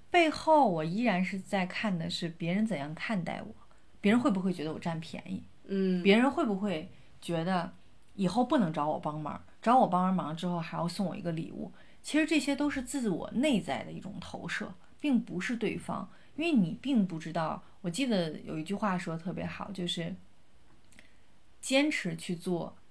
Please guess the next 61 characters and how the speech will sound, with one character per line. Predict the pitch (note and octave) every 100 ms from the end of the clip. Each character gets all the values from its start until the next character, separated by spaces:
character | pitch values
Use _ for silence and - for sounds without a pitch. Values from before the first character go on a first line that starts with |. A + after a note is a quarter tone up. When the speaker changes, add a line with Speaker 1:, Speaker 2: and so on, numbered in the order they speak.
| -
Speaker 1:
那 | F#3
个 | E3+ -
光， | - E3+ E3 F3 F3+
因 | A3
为 | B3+
你 | G#3+ D#3+ -
并 | A#3 G3
不 | E3+
知 | D#3+
道 | E3+ E3 D#3+
你 | D#3 -
在 | F3 D#3+ F3+ - - -
照 | G#3+ F3+
亮 | E3+ E3 E3
了 | F3+
他 | - F#3
人 | F3+ D#3+ F#3+
的 | - - - - -
某 | - E3+ D3+
一 | D#3
个 | E3 E3+
瞬 | - E3+ D#3
间 | D#3
的 | D3+
那 | D#3+ D#3
个 |
黑 | E3 - D#3+
暗， | D#3+ D#3+
帮 | - E3
他 | E3 E3+
从 | E3+
黑 | E3 E3+
暗 | D#3+ D#3
中 | E3 D#3+
走 | D#3+ -
出 | - -
来。 | - - - -
那 | -
对 | A3 C4+
于 | G#3+
这 | G#3+ D4+
个 | G3+
人 | - -
来 | - F3
讲， | - - F#3+ - - -
你 | F3
的 | E3
那 | G3+
个 | G3+
帮 | F#3 F#3 F#3+ G3+
助 | F#3
对 | E3+
他 | E3+ F#3
来 | F3+ E3
讲， | F3+
Speaker 2:
巨 | F3 A3
大 | -
的。 |
Speaker 1:
恰 | C#4 G#3
巧 | F#3+ - -
是 | - E3+